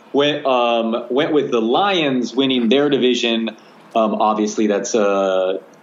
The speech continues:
a big dog. Um, I have the last year's,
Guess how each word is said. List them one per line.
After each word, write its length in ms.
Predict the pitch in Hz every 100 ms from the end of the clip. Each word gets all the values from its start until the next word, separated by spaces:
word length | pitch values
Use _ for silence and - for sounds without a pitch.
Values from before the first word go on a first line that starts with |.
| -
a 320 | 104 95 90 - -
big 240 | 123 -
dog. 480 | 123 127 131 131 131
Um, 280 | 123 113 107
I 40 |
have 160 | 107 107
the 140 | 98 -
last 380 | 113 107 107 -
year's, 280 | 107 98